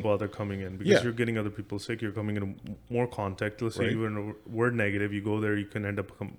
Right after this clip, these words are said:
Speaker 1: becoming
Speaker 2: Well,
Speaker 1: positive,
Speaker 2: some of these
Speaker 1: right?
Speaker 2: tests, or from the hospitals I've seen here in Mississauga, was
Speaker 1: Mm-hmm.
Speaker 2: more like a drive-through test.
Speaker 1: Yeah.
Speaker 2: Um,
Speaker 1: That made sense.
Speaker 2: Right? And,
Speaker 1: Yeah.
Speaker 2: but the point is, um, for this app to have worked, we needed a test.
Speaker 1: Mm-hmm.
Speaker 2: Whereas, how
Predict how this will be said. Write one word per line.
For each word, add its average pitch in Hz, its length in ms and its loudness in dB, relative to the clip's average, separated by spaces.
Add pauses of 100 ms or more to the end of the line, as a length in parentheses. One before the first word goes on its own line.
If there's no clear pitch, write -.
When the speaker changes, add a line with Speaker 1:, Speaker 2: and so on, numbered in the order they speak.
Speaker 1:
becoming 151 300 6
Speaker 2:
Well, 120 100 4
Speaker 1:
positive, 98 260 -2
Speaker 2:
some 175 140 6
of 208 80 8
these 185 140 4
Speaker 1:
right? - 160 4
Speaker 2:
tests, 135 240 2
or 123 200 8
from 127 180 0
the 120 80 4
hospitals 107 440 2
I've 92 220 -4
seen 101 240 0
here 98 200 0
in 92 80 -2
Mississauga, 90 720 -4
was 90 300 -2
Speaker 1:
Mm-hmm. 107 80 -2
Speaker 2:
more 107 160 6
like 92 220 0
a 98 40 -2
drive-through 95 520 -2
test. 143 340 0
Speaker 1:
Yeah. 117 120 0 (640)
Speaker 2:
Um, 107 320 2 (120)
Speaker 1:
That 135 80 2
made 117 200 0
sense. - 400 -12
Speaker 2:
Right? 151 280 6
And, 180 180 4
Speaker 1:
Yeah. 113 180 -4
Speaker 2:
but 165 200 2
the 175 80 4
point 185 320 4
is, 160 440 4 (140)
um, 123 320 2 (1000)
for - 180 4
this 135 220 6
app 139 240 -2
to 135 60 4
have 107 180 4
worked, 101 320 2
we 95 80 -2
needed 87 240 -4
a - 80 -18
test. - 400 -12
Speaker 1:
Mm-hmm. 123 180 -4 (540)
Speaker 2:
Whereas, 139 460 8 (320)
how 170 140 -2